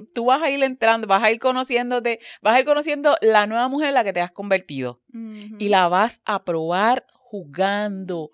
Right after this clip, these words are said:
Speaker 1: saliendo. Ya tu tiempo de, como cuando, de retirada para reorganizarte, pasó. Ahora vamos a ver si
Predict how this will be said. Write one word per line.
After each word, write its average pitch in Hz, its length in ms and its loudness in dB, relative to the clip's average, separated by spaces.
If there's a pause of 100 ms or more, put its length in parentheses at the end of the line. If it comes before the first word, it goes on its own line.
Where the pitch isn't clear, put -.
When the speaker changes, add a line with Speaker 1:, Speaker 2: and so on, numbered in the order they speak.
(160)
Speaker 1:
saliendo. 156 880 -2 (360)
Ya 175 280 -2
tu 214 140 -12
tiempo 208 480 -6
de, 214 320 -2 (380)
como 202 340 0
cuando, 185 560 2
de 190 160 4
retirada 208 880 2 (420)
para 175 560 2
reorganizarte, 190 1300 -2 (560)
pasó. 160 640 -12
Ahora 165 260 -4
vamos 190 240 -4
a 196 80 -6
ver 220 180 -6
si - 360 -18